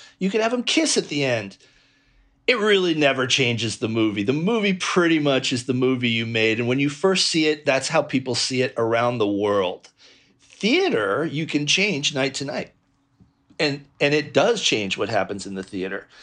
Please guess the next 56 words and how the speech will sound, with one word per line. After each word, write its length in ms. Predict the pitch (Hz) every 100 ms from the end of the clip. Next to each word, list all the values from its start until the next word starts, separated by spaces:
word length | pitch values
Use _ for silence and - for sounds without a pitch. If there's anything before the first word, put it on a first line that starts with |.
| - - -
So 420 | - 147 131 127
that 340 | 123 147 180 175
was 140 | 139
a 60 | 127
super 340 | - 139 127
fun 320 | - 123 110
thing 220 | 104 110
for 160 | 101 107
me 200 | 107 107
as 140 | 104
somebody 340 | - 120 117 113
that 140 | 107
loves 220 | 117 113 113
to 100 | 107
change 480 | - 117 110 113 117
and 120 | 104
try 260 | - 107
stuff 360 | 104 - 110 -
when 120 | 113
we're 100 | 104
shooting 600 | 107 - 110 107 107 107
and 160 | 110 110
stuff. 280 | - 110 -
It 120 | 123
was 160 | 135 123
like 220 | 113 - - - - -
every 320 | 160 156 147
night 320 | 147 143 113
the 100 | 127
cast 360 | - 131 117 -
would 120 | 107
give 160 | 117 110
you 120 | 107
a 40 |
new 220 | 104 113 110
version 440 | 110 110 107 110
of 100 | 92
something 380 | - 98 95 92
or 120 | 110 107
a 40 |
new 200 | 110 113
speech. 680 | - - 123 92 - - - - - - - _
And 200 | 123 123
that 220 | 139 156 156
was 160 | 131
really 220 | 123 110
cool. 340 | 101 - 104 92
At 120 | 131
a 40 | 135
certain 360 | - 185 175
point 260 | 180 185 175
when 120 | 147
it 100 | 127
opens, 560 | 127 135 131 110 110 - -
it 120 | 110
freezes. 800 | - 185 233 240 127 87 - -